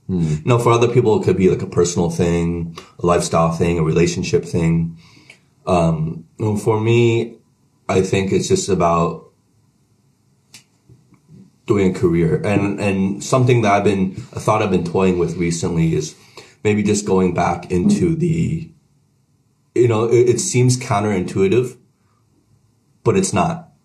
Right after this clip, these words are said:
Speaker 2: And it could be just going back to getting, like, a steady nine-to-five job.
Speaker 1: Mm.
Speaker 2: Um, instead of trying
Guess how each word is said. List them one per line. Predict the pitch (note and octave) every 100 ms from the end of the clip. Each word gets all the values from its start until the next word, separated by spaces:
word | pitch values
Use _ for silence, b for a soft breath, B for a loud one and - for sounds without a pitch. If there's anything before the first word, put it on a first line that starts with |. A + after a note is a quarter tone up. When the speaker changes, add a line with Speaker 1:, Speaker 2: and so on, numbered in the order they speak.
| -
Speaker 2:
And | G#2 F#2+ F#2+
it | F#2
could | - G#2
be | G#2+ F#2+
just | - G#2 -
going | G#2+ G#2+
back | F#2+ F#2 F#2+
to | G2 F2+
getting, | - F#2 F2+
like, | E2+ D#2+
a | D2+
steady | - E2+
nine-to-five | D#2+ D#2+ D2+ E2 D#2
job. | E2+ E2 - - -
Speaker 1:
Mm. | E2+ E2+ E2 D#2 D#2 B B _
Speaker 2:
Um, | F2+ F2 F2 F#2+
instead | G2 - - G#2+ F#2+
of | F#2+ -
trying | - G2 F#2 F#2 F#2 F#2+ F#2 F2+ E2+ -